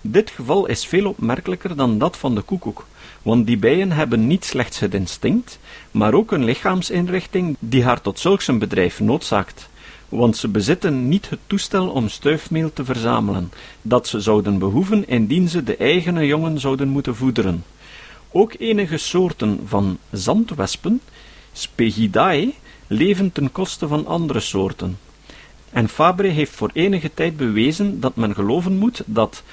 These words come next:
ofschoon Tachytes nigra in het algemeen haar eigen nest maakt en een voorraad van spijs verzamelt voor haar eigene larven, ze toch, als ze een nest van een andere zandwesp kan vinden,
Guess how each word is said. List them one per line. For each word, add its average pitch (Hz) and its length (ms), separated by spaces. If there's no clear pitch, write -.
ofschoon 113 600
Tachytes - 800
nigra 185 720
in 220 160
het 214 220
algemeen 151 560
haar 104 220
eigen 135 440
nest 139 260
maakt 104 380
en 117 140
een 110 140
voorraad 151 400
van 107 160
spijs - 360
verzamelt 123 580
voor 107 220
haar 98 240
eigene 113 440
larven, 170 500
ze 107 260
toch, - 360
als 117 280
ze - 120
een 110 180
nest 175 280
van 117 180
een 104 140
andere 139 380
zandwesp 107 640
kan 95 280
vinden, 170 460